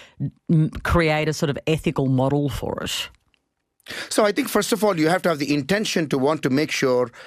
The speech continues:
Speaker 2: that you want to create A I that is ethical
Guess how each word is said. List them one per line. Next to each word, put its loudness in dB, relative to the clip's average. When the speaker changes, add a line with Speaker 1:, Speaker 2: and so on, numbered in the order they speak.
Speaker 2:
that 2
you 2
want 2
to -2
create 0
A 2
I 2
that 0
is -2
ethical -2